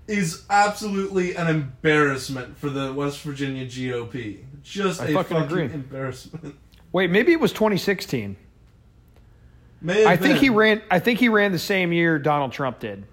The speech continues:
Speaker 1: That
Speaker 2: And
Speaker 1: would
Speaker 2: that's ki-,
Speaker 1: check
Speaker 2: I,
Speaker 1: out.
Speaker 2: yeah,
Speaker 1: Um,
Speaker 2: 'cause I think that's kinda how he got elected, was because of the whole Donald Trump thing.
Speaker 1: And then he switched parties to the Republicans. And then my favorite Jim Justice moment will always be when he cut the tie,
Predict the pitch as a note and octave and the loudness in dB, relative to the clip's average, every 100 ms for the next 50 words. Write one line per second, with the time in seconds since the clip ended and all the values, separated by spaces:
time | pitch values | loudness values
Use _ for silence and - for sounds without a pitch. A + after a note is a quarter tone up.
0 | - - E3 G3 G3+ F#3+ D#3+ - G3+ F#3 | -18 -10 -4 -4 0 2 2 2 0 2
1 | F3+ F#3 G#3+ - - - - _ _ - | 0 0 -4 -8 -20 -20 -20 _ _ 0
2 | C#3+ B2+ B2+ C#3 D#3+ F3 - A#3+ A3+ F#3 | 4 4 4 2 2 2 2 2 2 2
3 | G#3+ G3+ E3+ E3+ D3+ D3+ C#3 C3+ C#3 - | 2 2 4 2 2 2 2 0 -2 -4
4 | G2+ G2+ A#2 C3 G#2 C3+ A#2 C#3 B2 B2 | -16 -8 -2 -2 -2 -6 -2 -2 0 0
5 | A#2 B2 G#2+ A#2 A#2 G#2+ - A#2 A2 - | 2 0 0 0 0 -4 -6 -4 -6 -10
6 | - - - _ - B2+ G#2 G#2 - _ | -20 -20 -20 _ -12 -10 -10 -12 -20 _
7 | _ - E3 E3+ G3 G3+ F#3 - - E3+ | _ -8 -6 -4 -4 -4 -4 -6 -6 -2
8 | G#3 - - G#3 F#3+ E3+ F#3+ E3+ D#3 D#3+ | -2 -4 -6 -4 -2 -4 -6 -6 -4 -4
9 | D3+ C3+ C#3 A#2 A2+ G#2+ - - - D#3 | -4 -6 -8 -10 -14 -18 -20 -20 -20 -18
10 | - E3 F3 F3+ F3+ E3+ G3+ G#3 G#3+ F3 | -6 -2 -2 -2 -2 -2 0 0 0 -2
11 | F#3 F3 F#3 E3+ E3 E3 D#3 D#3+ - D#3+ | -4 -4 -6 -6 -8 -4 -2 -4 -8 -6
12 | D#3 D#3 D#3 D#3+ E3 D3 C#3+ E3 D#3+ D3 | -4 -2 -2 -2 -2 -4 -6 -4 -2 -2
13 | C#3 C#3+ D3+ C#3 - D#3+ E3 - D#3+ C#3+ | -2 -6 -6 -10 -4 -2 -2 -4 -10 -10
14 | - D3 D3+ D3 C#3+ | -6 -2 -2 -2 -4